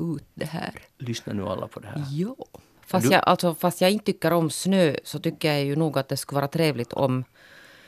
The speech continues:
Speaker 1: världen skulle ligga till så att vi har vintrar fortfarande.
Speaker 2: Jag är så glad att du, just du säger det där.
Speaker 1: Nej, för jag tänker så, jag sitter och tänker att det här har något med den här klimatförändringen.
Speaker 2: Ja,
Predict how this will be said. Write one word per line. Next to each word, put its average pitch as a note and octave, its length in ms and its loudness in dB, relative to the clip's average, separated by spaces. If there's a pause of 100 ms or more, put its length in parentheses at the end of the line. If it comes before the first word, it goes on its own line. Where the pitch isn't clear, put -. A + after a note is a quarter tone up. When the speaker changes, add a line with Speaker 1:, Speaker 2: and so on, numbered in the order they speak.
(440)
Speaker 1:
världen D3 580 8
skulle - 280 0
ligga C#3 260 2
till D3 320 2
så C3 420 2
att - 240 -2
vi C3 60 2
har B2+ 260 2
vintrar D#3 460 0
fortfarande. E3+ 680 -6 (920)
Speaker 2:
Jag C3+ 180 -6
är B2+ 80 -4
så B2 160 -4
glad A#2 280 2
att G2 140 -6
du, A2+ 180 2 (180)
just B2+ 300 -2
du D#3 200 4
säger - 380 -4
det - 80 -12
där. - 120 0
Speaker 1:
Nej, A3+ 240 2
för G3+ 120 -2
jag G3 160 0
tänker F3+ 300 0
så, F3 120 -4
jag F3 140 -2
sitter - 240 -4
och D#3+ 60 -8
tänker E3 240 -4
att D#3+ 80 -4
det D#3+ 60 -2
här D#3+ 160 -2
har D#3 180 0
något D#3+ 200 -2
med C#3+ 160 -4
den C#3+ 80 -4
här D3 80 0
klimatförändringen. - 800 -6
Speaker 2:
Ja, D#3 100 0